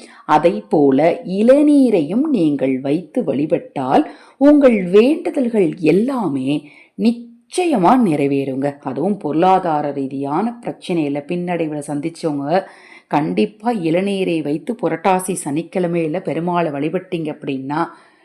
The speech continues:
நிச்சயமா உங்க பொருளாதார பிரச்சனை தீரும். ரொம்ப எளிதாக கிடைக்கக்கூடிய பொருள் தான். இன்னும் நிறைய விஷயங்கள் இருக்கு, நான் தனித்தனியா பதிவு செய்றேன். ஏன்னா ஒவ்வொரு விஷயம் ஒவ்வொருத்தருக்கு சாத்தியப்படும், ஒரு சிலருக்கு சாத்தியப்படாது.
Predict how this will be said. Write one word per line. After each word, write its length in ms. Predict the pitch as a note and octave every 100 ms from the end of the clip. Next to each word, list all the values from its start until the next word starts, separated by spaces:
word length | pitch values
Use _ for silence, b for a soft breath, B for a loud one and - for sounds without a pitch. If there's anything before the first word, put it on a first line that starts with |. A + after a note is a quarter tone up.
| b -
நிச்சயமா 680 | F3+ - - C#4 B3+ B3 B3
உங்க 260 | D4 G3
பொருளாதார 640 | E3 D#3+ F3+ F3 D#3+ C#3+ C#3
பிரச்சனை 580 | D3 - - C3+ F#3
தீரும். 480 | - B2+ B2+ C#3 F#3 A#2+ B B B B -
ரொம்ப 400 | B2 D3 F#3+ C#4+
எளிதாக 500 | G#3 E3 E3 E3 G#3
கிடைக்கக்கூடிய 600 | E3+ D3 F3+ E3+ D3+ C#3+
பொருள் 220 | C#3 C#3+
தான். 140 | D3 C3+
இன்னும் 180 | E3
நிறைய 320 | F3 C#3 F#3+ A#3+
விஷயங்கள் 440 | G#3+ - E3+ E3
இருக்கு, 400 | C#3+ C#3+ F3+ A3 B B B
நான் 200 | A3 A3
தனித்தனியா 580 | A#3+ C4+ D#4 D4+ D4 C#4+
பதிவு 320 | E3+ D3 D#3 -
செய்றேன். 240 | B2 C3+
ஏன்னா 200 | F3 G3+
ஒவ்வொரு 280 | F3+ G3+ C4
விஷயம் 360 | B3+ - E4
ஒவ்வொருத்தருக்கு 520 | F#3+ D#3 F3 G3 F#3 A3
சாத்தியப்படும், 540 | F#3+ D#3 F3+ E3+ G3+ D4+
ஒரு 160 | G#3+
சிலருக்கு 400 | F#3+ F3 D#3 A3 G3+
சாத்தியப்படாது. 760 | D3+ - D3+ C3+ B2+ D#3 A3+